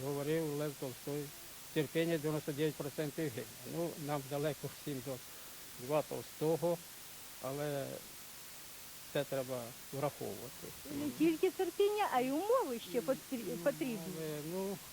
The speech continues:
Speaker 1: умови які? В місті і в селі зараз такі умови, що не підноситься на тарілочці. Але умови кожен створює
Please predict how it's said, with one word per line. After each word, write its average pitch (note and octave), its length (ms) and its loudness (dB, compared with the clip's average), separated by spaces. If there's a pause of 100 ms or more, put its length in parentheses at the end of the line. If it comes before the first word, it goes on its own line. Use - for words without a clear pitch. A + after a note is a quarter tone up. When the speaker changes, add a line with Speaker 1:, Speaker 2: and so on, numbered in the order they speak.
(140)
Speaker 1:
умови F#3 320 4
які? D#3+ 420 2
В B2+ 120 -4
місті D3+ 500 -2 (800)
і C3+ 40 -2
в B2+ 160 -4
селі D#3 440 4 (560)
зараз C#3+ 240 2 (120)
такі C#3+ 300 -2
умови, C3+ 360 2 (120)
що C3 160 -4 (260)
не D3 100 2
підноситься D3 640 -2
на D3 120 0
тарілочці. C#3 720 -2 (600)
Але G3+ 240 6
умови G3 420 6
кожен F3 260 2
створює D#3+ 420 2